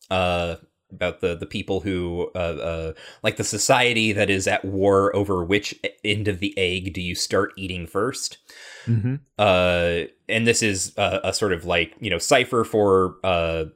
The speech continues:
Speaker 1: the ludology, narratology kind of question, which is, you know, m-, why not both? So that's, that's, like, the closing kind of gesture, right? Like, what if, uh, uh, rather than making this an either or sort of situation, uh, we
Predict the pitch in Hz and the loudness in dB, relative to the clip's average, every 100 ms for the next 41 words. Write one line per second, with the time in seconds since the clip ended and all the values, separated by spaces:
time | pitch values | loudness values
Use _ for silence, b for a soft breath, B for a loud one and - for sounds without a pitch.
0 | _ - 95 92 101 95 95 92 90 80 | _ -4 -2 0 0 4 4 4 -2 -4
1 | 80 78 80 78 82 78 76 71 - 65 | -4 -4 -4 -4 -6 -10 -10 -12 -8 -10
2 | 73 - 73 92 92 - 82 78 - 87 | -8 -14 -16 -12 -12 -8 -8 -8 -10 -8
3 | 80 82 90 92 98 104 95 92 _ _ | -6 -8 -10 -10 -10 -8 -10 -12 _ _
4 | _ 110 156 147 107 95 78 - - _ | _ 0 4 2 2 0 0 -6 -20 _
5 | - 143 139 135 - 117 113 101 95 - | 0 0 4 4 4 0 0 -4 -6 -12
6 | _ _ - - 107 101 95 87 95 87 | _ _ -10 4 4 4 -2 0 0 0
7 | 80 82 - - 80 80 85 87 95 107 | -2 -6 -6 -10 -8 -2 -2 -2 -2 4
8 | 117 110 101 - 95 95 95 92 90 - | 6 6 2 -2 2 4 4 4 2 -2
9 | 95 90 87 90 117 127 123 113 101 101 | -2 -2 -2 2 2 4 2 2 2 0
10 | 110 101 95 90 101 90 - 98 92 92 | -2 0 2 2 -2 -4 0 0 0 0
11 | 95 95 - 87 - 92 92 87 85 - | 0 0 -4 -6 -6 -6 -4 -4 -4 -4
12 | 87 82 82 - 85 85 82 82 80 76 | -6 -6 -10 -10 -4 -2 -2 -2 -4 -6
13 | _ 104 98 87 85 82 78 | _ -4 -2 -2 -2 -6 -10